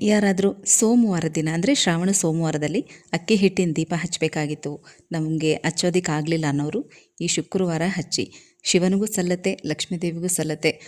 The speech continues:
ಅಕ್ಕಿ ಹಿಟ್ಟಿನ ದೀಪಾರಾಧನೆ ತುಂಬಾನೇ ಶಕ್ತಿಯುತವಾದಂಥದ್ದು. ಪೂಜೆಗೆ ಎಲ್ಲ ರೀತಿ ಸಿದ್ಧತೆ ಮಾಡ್ಕೊಂಡಾದ್ಮೇಲೆ ಉತ್ತರ ಅಥವಾ ಪೂರ್ವಾಭಿಮುಖವಾಗಿ ನೀವು ಕೂತ್ಕೋಬೇಕು. ಕೈಯಲ್ಲಿ ಹೂವು, ಅಕ್ಷತೆಯನ್ನ ಇಟ್ಕೊಂಡು ಮನಸ್ಸಲ್ಲಿ ಸಂಕಲ್ಪ ಮಾಡ್ಕೊಳ್ಳಿ.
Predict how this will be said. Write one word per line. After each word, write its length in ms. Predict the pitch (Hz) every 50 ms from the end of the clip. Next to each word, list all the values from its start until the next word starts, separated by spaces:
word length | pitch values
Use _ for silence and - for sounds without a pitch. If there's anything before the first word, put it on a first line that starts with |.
| - - _ -
ಅಕ್ಕಿ 340 | - 156 - - - 233 220
ಹಿಟ್ಟಿನ 360 | 220 196 180 180 - 180 175 175 170 151
ದೀಪಾರಾಧನೆ 640 | 160 156 - 180 165 165 160 151 156 151 165 185 214
ತುಂಬಾನೇ 760 | 202 - - _ - 214 196 196 214 233 233 226 202 196 202
ಶಕ್ತಿಯುತವಾದಂಥದ್ದು. 1120 | 196 - 165 - - 175 160 156 156 165 156 151 151 147 147 143 147 - 147 139 143 147 - _ _ _ _ _ -
ಪೂಜೆಗೆ 440 | 233 233 233 214 247 226 196 214 220
ಎಲ್ಲ 340 | 233 - 185 170 165 170 180 185
ರೀತಿ 220 | 185 185 185 190 190
ಸಿದ್ಧತೆ 440 | 190 - 165 151 175 170 165 185
ಮಾಡ್ಕೊಂಡಾದ್ಮೇಲೆ 1080 | 170 160 151 147 - - 165 160 156 151 147 151 156 151 165 214 240 196 - - - _ _ -
ಉತ್ತರ 340 | 190 190 - - 220 233 233 196
ಅಥವಾ 280 | 160 - - - 175 180
ಪೂರ್ವಾಭಿಮುಖವಾಗಿ 1200 | 180 - 165 156 151 156 156 175 220 226 277 262 233 202 - 196 175 170 165 165 170 240 285 - - - - - _ -
ನೀವು 160 | 185 202 220
ಕೂತ್ಕೋಬೇಕು. 680 | 214 - 185 185 - - - 160 160 160 160 - 226 240
ಕೈಯಲ್ಲಿ 400 | - - 180 170 170 175 180 180
ಹೂವು, 240 | 180 165 156 160 170
ಅಕ್ಷತೆಯನ್ನ 460 | 165 156 - - 165 156 165 160 156
ಇಟ್ಕೊಂಡು 440 | 156 151 151 - - 185 196 214 262
ಮನಸ್ಸಲ್ಲಿ 440 | 269 226 170 165 165 - 180 208 240
ಸಂಕಲ್ಪ 420 | - - 175 151 - - - -
ಮಾಡ್ಕೊಳ್ಳಿ. 460 | 156 156 151 147 - - - 151 131